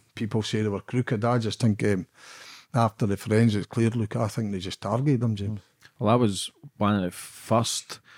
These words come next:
Speaker 2: for many years to come forward and shed light on it and say it was innocent, and it was ninety percent hate. It was ninety percent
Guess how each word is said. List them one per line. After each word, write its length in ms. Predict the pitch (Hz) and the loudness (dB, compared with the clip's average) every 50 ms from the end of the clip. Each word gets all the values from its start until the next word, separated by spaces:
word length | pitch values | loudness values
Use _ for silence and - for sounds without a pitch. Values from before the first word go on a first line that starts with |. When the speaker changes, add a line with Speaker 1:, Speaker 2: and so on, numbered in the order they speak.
| - - _ _ _ | -20 -20 _ _ _
Speaker 2:
for 600 | _ - - - - - - 98 98 92 92 92 - | _ -16 -16 -14 -10 -2 2 4 4 4 2 0 0
many 280 | 98 101 107 107 117 | 0 2 4 4 4
years 260 | 113 110 110 107 101 - | 4 6 4 4 4 2
to 120 | - 104 | 0 -4
come 220 | - - 107 104 101 | 0 2 2 2 2
forward 380 | - - 104 101 101 98 - | 2 4 4 4 4 4 4
and 140 | 101 92 92 | 2 0 0
shed 260 | - - 107 98 95 | 2 2 2 2 2
light 220 | 90 95 98 98 78 | 4 4 4 4 4
on 160 | 82 95 95 | 2 2 0
it 40 | 92 | 0
and 100 | - 104 | 0 0
say 160 | - 107 98 | 2 4 4
it 40 | 95 | 4
was 120 | 95 90 | 4 4
innocent, 360 | 95 95 101 92 - 104 87 | 4 4 4 4 4 2 2
and 80 | - 80 | 2 2
it 40 | 80 | 2
was 140 | 69 82 - | 2 2 4
ninety 280 | 98 104 117 98 113 | 6 6 6 4 4
percent 480 | - - 101 90 - - 90 87 76 - | 0 0 -2 -2 0 0 0 0 0 0
hate. 300 | - 87 95 107 - 90 | 0 2 2 2 2 0
It 40 | 82 | -2
was 120 | - - | 0 2
ninety 200 | 101 107 104 101 | 2 0 0 0
percent 540 | - - 90 - - 101 92 85 - - | -2 -4 -4 -2 0 0 0 -2 -2 -6